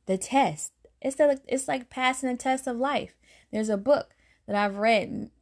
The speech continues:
over and over, but I've never completed it. <laughs> I've started it, but I've never completed it.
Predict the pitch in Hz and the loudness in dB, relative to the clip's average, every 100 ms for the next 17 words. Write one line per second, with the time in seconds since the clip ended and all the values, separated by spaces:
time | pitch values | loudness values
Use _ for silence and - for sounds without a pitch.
0 | _ _ - 220 254 247 233 254 233 185 | _ _ 2 2 4 2 2 2 2 0
1 | 180 185 185 208 208 208 190 240 202 175 | 2 0 0 -2 -2 -4 0 0 0 -2
2 | - 330 - - - - - 226 - - | 2 2 0 -8 -16 -12 -2 -2 -2 -10
3 | - 240 269 214 208 226 220 214 202 196 | -2 0 0 -2 -4 -4 -4 -4 -6 -6
4 | 226 226 196 | -4 -2 -4